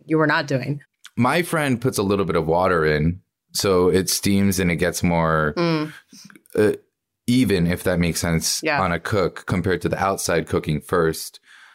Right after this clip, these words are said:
Speaker 2: So I really like that method. I was, I thought that was smart. And what I usually do is I do a high temperature and kind of char the outside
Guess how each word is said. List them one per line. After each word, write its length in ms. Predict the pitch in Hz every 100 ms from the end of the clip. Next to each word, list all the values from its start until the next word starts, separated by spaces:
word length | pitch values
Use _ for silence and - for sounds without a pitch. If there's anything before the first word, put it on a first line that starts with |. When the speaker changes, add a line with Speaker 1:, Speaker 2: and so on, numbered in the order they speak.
| _
Speaker 2:
So 280 | - 104 98
I 100 | 107
really 260 | 113 113 104
like 240 | 92 87
that 160 | 90 85
method. 360 | 87 92 87
I 160 | 85 92
was, 320 | 90 90 - -
I 120 | 98
thought 200 | 101 98
that 120 | 90
was 160 | 87 85
smart. 260 | 90 87 87
And 160 | 90
what 120 | 92
I 80 | 104
usually 360 | 135 123 104 92
do 180 | 92 87
is 140 | 80
I 180 | 82 101
do 220 | 101 104
a 60 | 85
high 340 | - 95 92
temperature 540 | 87 90 78 80 - 78
and 100 | 80
kind 200 | 92 80
of 140 | -
char 280 | - 87 95
the 140 | 101
outside 640 | 110 110 - 123 127 147